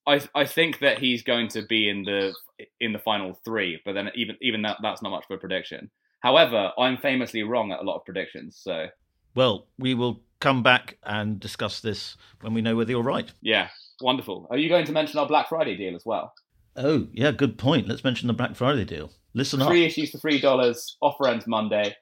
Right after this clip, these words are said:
Speaker 1: And thank you for getting the cheapest possible guest on Black Friday. It's very,
Speaker 2: <laughs>
Speaker 1: very in line with tradition.
Speaker 2: Thank you for joining us on Black Friday and this Thanksgiving weekend. Happy Thanksgiving.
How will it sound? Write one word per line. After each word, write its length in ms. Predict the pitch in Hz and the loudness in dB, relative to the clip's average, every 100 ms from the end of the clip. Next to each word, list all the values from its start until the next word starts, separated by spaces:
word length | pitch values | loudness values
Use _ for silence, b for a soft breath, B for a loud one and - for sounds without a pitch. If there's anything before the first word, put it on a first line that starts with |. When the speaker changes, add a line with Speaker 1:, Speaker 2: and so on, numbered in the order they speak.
| _ | _
Speaker 1:
And 120 | 117 | -2
thank 240 | 156 135 135 | 2 2 2
you 80 | 131 | -4
for 80 | |
getting 220 | 127 123 123 | 0 0 0
the 80 | |
cheapest 340 | 117 123 113 - | -2 -4 -4 -4
possible 320 | 117 - 104 | -4 -4 -2
guest 300 | 113 98 - | -2 -2 -4
on 100 | 98 | -2
Black 220 | 101 92 | -2 -2
Friday. 320 | 107 92 80 - - | -2 -2 -4 -10 -14
It's 120 | - | -2
very, 340 | 110 101 98 101 | 0 2 0 -2
Speaker 2:
<laughs> 80 | 110 | 0
Speaker 1:
very 180 | 107 | 0
in 60 | 101 | 0
line 180 | 98 90 | -2 -4
with 140 | - | -8
tradition. 360 | - 92 87 113 _ B B | -6 -6 -8 -12 _ B B
Speaker 2:
Thank 200 | - 143 | -4 -4
you 80 | 160 | -2
for 80 | 147 | -2
joining 340 | 131 151 139 | 2 4 4
us 120 | 131 135 | 2 0
on 100 | 123 | 2
Black 220 | 135 - | 2 2
Friday 380 | 127 117 110 113 B - | 2 2 0 -4 B -4
and 140 | 143 | -2
this 140 | 151 | 0
Thanksgiving 480 | 180 160 - 165 151 | 0 0 -2 -2 0
weekend. 400 | 160 156 165 127 | -2 0 2 2
Happy 220 | 143 143 | -2 -4
Thanksgiving. 520 | 123 156 - 123 87 | -6 -8 -8 -8 -8